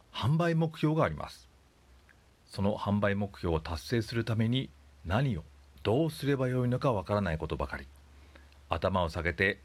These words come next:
お願いすることしかできません。それでも多少の売り上げは上がります。しかし、目標には到底及びません。一軒ほど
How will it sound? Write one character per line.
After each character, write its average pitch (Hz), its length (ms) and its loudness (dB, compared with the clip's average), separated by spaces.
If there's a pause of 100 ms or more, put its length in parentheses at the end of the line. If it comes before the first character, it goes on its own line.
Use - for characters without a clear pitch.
お 95 100 0
願 127 300 2
い 117 40 -6
す - 260 -10
る 120 80 -2
こ - 100 -4
と 131 120 -2
し - 120 -4
か 165 100 0
で 82 120 -2
き - 80 -10
ま - 100 -8
せ - 80 -6
ん。 - 40 -4 (1080)
そ - 260 -6
れ 165 140 2
で 185 140 0
も 123 180 0 (400)
多 - 160 -2
少 180 460 2
の 170 160 2
売 156 140 2
り 156 140 2
上 151 200 0
げ 143 140 2
は 156 240 2
上 78 40 0
が 78 100 0
り 76 80 -2
ま 73 140 -6
す。 - 260 -18 (520)
し - 100 -14
か 107 140 2
し、 - 160 -12 (420)
目 98 240 -2
標 139 200 0
に 135 80 2
は 104 120 4
到 135 280 0
底 165 200 -6
及 156 420 2
び 113 140 0
ま 92 140 2
せ 76 160 -6
ん。 69 120 -8 (1400)
一 202 120 0
軒 151 240 0
ほ 110 140 0
ど 117 260 2